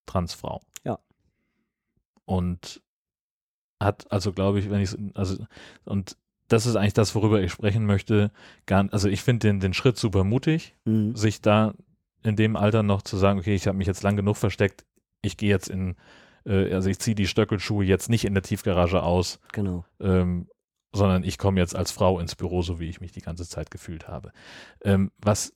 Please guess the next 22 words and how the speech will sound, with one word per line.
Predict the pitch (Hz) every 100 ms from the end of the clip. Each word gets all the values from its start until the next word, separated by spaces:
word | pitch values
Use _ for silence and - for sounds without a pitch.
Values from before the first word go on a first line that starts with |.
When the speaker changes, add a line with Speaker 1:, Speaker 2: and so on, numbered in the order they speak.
| _
Speaker 1:
mich | 113 143 - 127
irritiert | 113 107 139 143
hat, | 92 -
war, | 87 92 110 117 _ _ _ _ _ _ _ _ _ _ _ _ _ -
wie | 113 110 113
viel | - 123 110 110 - _ _ _ _ _ _ _ _
Aufmerksamkeit | - 120 131 104 110 98 101 98 107
der, | 95 92 _
ihr | 107 104
Arbeitgeber | 107 113 98 - 98 95 87 87 - _ _ _
ihr | 101 92
damit | 90 90 85
in | 87
der | 90
Öffentlichkeit | 98 87 85 87 80
gegeben | 80 82 76
hat. | - - - - - -
Ich | -
Speaker 2:
Da |
Speaker 1:
fand | 110 104
das | 95 -
schräg. | - 87 -